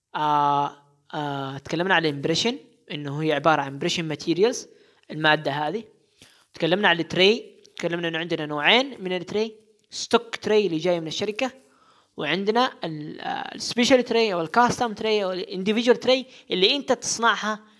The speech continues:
للمريض. ثم تكلمنا على الامبريشن، في عندنا ط-، نوعين من الامبريشن أو مرتين تسوي امبريشن، إما برايمري أو سكندري. برايمري سميناها اسم ثاني، بريليمينري. البرايمري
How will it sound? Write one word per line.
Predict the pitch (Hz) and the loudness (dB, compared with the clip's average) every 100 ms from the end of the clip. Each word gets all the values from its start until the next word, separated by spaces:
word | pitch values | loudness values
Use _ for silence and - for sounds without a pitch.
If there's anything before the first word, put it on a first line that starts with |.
| _ - | _ 0
للمريض. | 185 185 156 151 - _ _ _ _ _ _ _ _ | 0 0 -4 -8 -14 _ _ _ _ _ _ _ _
ثم | 202 220 | -2 2
تكلمنا | 220 - 208 240 254 | 0 0 0 4 6
على | 196 | 6
الامبريشن، | 170 165 170 202 240 | 4 0 2 2 2
في | 233 202 | 0 -2
عندنا | 185 196 214 202 - - _ _ _ _ _ _ - | -2 -2 -2 -4 -8 -20 _ _ _ _ _ _ 2
ط-، | 190 208 | 2 2
نوعين | 185 180 196 220 | 2 4 6 6
من | |
الامبريشن | 170 151 156 165 160 | 2 -2 -4 -6 -6
أو | 180 220 220 - _ _ - | 0 0 0 -6 _ _ -2
مرتين | 175 170 180 220 | 0 2 0 -2
تسوي | 190 180 | -2 -4
امبريشن، | 160 151 139 - _ _ _ - | -4 -8 -12 -16 _ _ _ -4
إما | 233 254 | 0 2
برايمري | 247 254 254 254 262 - _ _ _ - | 6 6 6 4 -2 -8 _ _ _ 2
أو | 220 | 2
سكندري. | - - 151 143 139 _ _ _ - | 2 -6 -6 -8 -14 _ _ _ 6
برايمري | 233 262 269 | 6 8 2
سميناها | 254 196 185 208 196 | 0 -2 -2 -2 -2
اسم | 202 202 | -4 -4
ثاني، | 214 240 254 240 _ _ _ _ _ | -4 -2 -4 -10 _ _ _ _ _
بريليمينري. | - 185 180 165 151 135 160 _ _ _ _ _ _ - | 2 4 4 2 2 -2 -8 _ _ _ _ _ _ -8
البرايمري | 156 226 254 269 269 285 285 | 0 6 6 6 2 0 -6